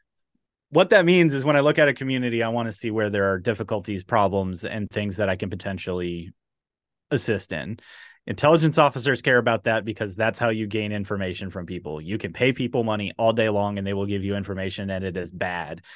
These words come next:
If they need water, food, and et cetera, and you can secure it for them, they will be considerably more honest with you, um, because you have met life needs.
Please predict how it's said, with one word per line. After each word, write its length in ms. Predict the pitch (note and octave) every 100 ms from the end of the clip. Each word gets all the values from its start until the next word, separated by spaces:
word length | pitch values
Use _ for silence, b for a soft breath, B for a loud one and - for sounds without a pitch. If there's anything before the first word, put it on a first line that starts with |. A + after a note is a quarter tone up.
| B B C#3+
If 160 | A#2+ G2+
they 140 | B2
need 180 | C#3 B2+
water, 400 | G2+ A2 B2 B2+
food, 320 | B2 C3 B2+ B2
and 120 | A2
et 100 | G2+
cetera, 340 | A#2+ A2+ B2+
and 100 | A2+
you 80 | A2+
can 140 | B2 G2+
secure 400 | - - A2+ C3
it 100 | -
for 200 | D#3 D#3
them, 280 | E3 F3+ - _
they 320 | G#2+ G2+ A#2 A#2+
will 140 | A#2+
be 140 | A2+
considerably 640 | G#2 G2+ - A#2 A#2 A2 G2+
more 220 | G2+ F#2+
honest 320 | G2+ F#2+ F#2+
with 160 | F#2+ G#2
you, 260 | F#2 F2+ B B B B B _ -
um, 260 | A2 G2+
because 340 | G#2+ G#2+ A2 F#2+
you 100 | G#2+
have 120 | F#2+
met 220 | G#2 G2+
life 300 | G2 F#2+ F2+
needs. 500 | F#2 D2+ E2+ B2 -